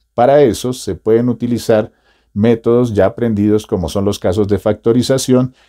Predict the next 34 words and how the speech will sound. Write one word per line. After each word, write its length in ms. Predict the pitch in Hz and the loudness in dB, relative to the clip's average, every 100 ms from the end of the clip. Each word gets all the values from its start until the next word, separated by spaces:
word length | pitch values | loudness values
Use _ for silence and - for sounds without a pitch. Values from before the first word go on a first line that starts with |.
| - | -4
y 140 | 110 | -2
como 260 | 113 107 98 | 0 0 0
es 80 | |
la 120 | 101 104 | 0 0
racionalización. 920 | 98 - 90 76 76 - 69 73 64 _ _ - | -2 -2 -6 -6 -8 -10 -14 -14 -16 _ _ -6
Al 140 | 98 | -2
tener 260 | - 107 127 | 0 2 2
nosotros 440 | 156 151 151 139 | 2 2 0 0
esos 300 | 131 120 131 | -2 -2 -4
temas 300 | - 101 107 | -2 0 0
nos 180 | 117 82 | -2 -4
van 160 | 90 104 | -2 -2
a 140 | 104 | 0
permitir 640 | 120 117 131 127 120 104 - _ _ _ - | 0 0 0 0 -2 -2 -6 _ _ _ -6
lograr, 560 | 101 117 120 110 117 - | 0 2 2 2 0 -8
pues, 220 | - 95 | -6 -4
simplificar 720 | - - 107 95 104 101 101 107 | -6 -6 -6 -4 -2 -2 0 2
el 120 | 123 | 2
ejercicio 520 | 120 139 - 110 123 | 0 -2 -2 -2 0
y 140 | 120 | 0
encontrar 500 | 90 82 85 82 85 | -2 -4 -8 -4 -4
una 180 | 85 85 | -2 -4
solución. 520 | 82 85 73 - 67 - | -4 -4 -4 -8 -12 -10
También 340 | - 101 120 131 | -4 0 2 2
hay 140 | 143 | 2
ejercicios 580 | 135 127 - 110 127 127 | 2 0 -2 -2 -2 -4
cuando 260 | 110 90 | -4 -4
el 220 | 85 87 87 | -4 -4 -4
límite 400 | 101 117 120 98 | -2 -2 -2 -4
tie-, 240 | - 95 | -4 -4
eh, 200 | 85 92 | -4 -6
tiende 320 | - 101 104 | -4 0 0
a 40 | 110 | 0
cero, 360 | - 120 104 | 2 0 0